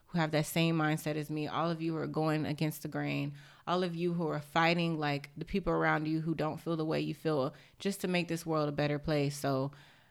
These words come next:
shout out to y'all. And I want to tell y'all something so important. Women,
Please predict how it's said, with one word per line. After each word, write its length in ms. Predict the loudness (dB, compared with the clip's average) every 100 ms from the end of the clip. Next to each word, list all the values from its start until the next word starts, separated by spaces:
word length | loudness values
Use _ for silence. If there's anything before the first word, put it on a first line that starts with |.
| _
shout 280 | -2 6 8
out 140 | 8 6
to 100 | 2
y'all. 300 | 4 6 6
And 200 | 4 4
I 80 | 2
want 300 | 4 2 2
to 80 | 0
tell 160 | 0
y'all 400 | 2 4 4 2
something 400 | 0 0 0 -4
so 240 | 0 2 2
important. 500 | 2 0 0 -2 -8 _ _ _ _ _ _ _ _ -20 -20 _
Women, 480 | 4 6 8 4 0